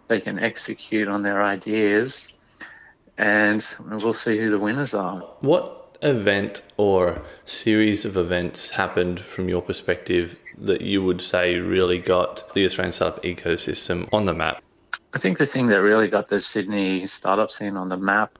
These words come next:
Speaker 1: was the success of Atlassian, and then a couple of years down the track,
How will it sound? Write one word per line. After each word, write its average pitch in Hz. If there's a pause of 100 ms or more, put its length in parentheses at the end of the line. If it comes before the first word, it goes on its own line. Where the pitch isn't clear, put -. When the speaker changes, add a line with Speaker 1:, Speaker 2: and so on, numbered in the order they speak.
(100)
Speaker 1:
was 104
the 98
success -
of 95
Atlassian, 110 (460)
and 123
then 113
a 98
couple -
of 92
years 98
down 95
the 90
track, 95